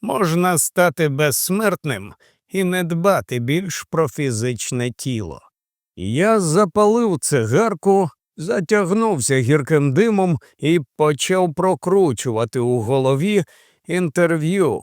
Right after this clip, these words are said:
котре щойно взяв у юнака з останньої групи охочих назавжди перейти до віртуальної реальності. У всім відомий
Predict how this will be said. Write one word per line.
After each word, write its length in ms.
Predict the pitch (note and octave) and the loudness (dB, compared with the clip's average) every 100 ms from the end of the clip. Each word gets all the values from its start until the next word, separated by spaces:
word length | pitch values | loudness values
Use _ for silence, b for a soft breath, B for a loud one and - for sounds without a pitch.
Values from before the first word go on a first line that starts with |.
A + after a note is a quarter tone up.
| - | -8
котре 500 | A#2+ G#2+ - A2 G#2+ | -6 -4 -4 -4 -4
щойно 540 | - - G3 E3 D#3+ | -6 -8 -4 -2 -2
взяв 440 | C3+ A#2+ D#3 D3+ D3+ | -2 0 0 0 -2
у 120 | D#3 | -4
юнака 640 | C3 C3 A#2 A2+ - E3 C#3+ | -2 -2 -2 -4 0 0 2
з 120 | A#2+ | 0
останньої 840 | C#3+ A#2+ - D#3 C3 G#2 A2+ A#2+ | 0 -2 -4 -2 -2 -2 -2 -2
групи 500 | A2 C3 F#3 D3+ C3+ | 0 2 2 2 0
охочих 760 | G#2+ B2 - F3 D3 E3+ D#3 - | 0 0 -2 -4 -2 -2 -4 -4
назавжди 760 | D3+ D#3 C3 E3+ A#2+ G#2+ A#2 G#2 | -2 -2 2 2 2 0 -2 0
перейти 720 | B2+ A2+ A#2 G#2 F3 E3+ B2+ _ D#3+ | 0 0 -2 0 0 0 -2 _ -4
до 240 | C#3+ D3 | 2 4
віртуальної 840 | C#3+ B2+ D3+ C3+ C#3 C3+ C#3 C3+ | 4 2 2 2 2 2 2 2
реальності. 880 | C3+ C#3 C3 G2 G2+ - - F2 - - b b b b - | 4 4 2 0 -4 -8 -10 -12 -14 -18 b b b b -4
У 140 | G3+ | -2
всім 480 | D3+ - E3 D#3 B2+ | -2 -6 -6 -4 -2
відомий 760 | A#2+ G#2+ C3 D#3 C#3+ C#3 B2+ | -2 -2 -2 -2 -2 -4 -6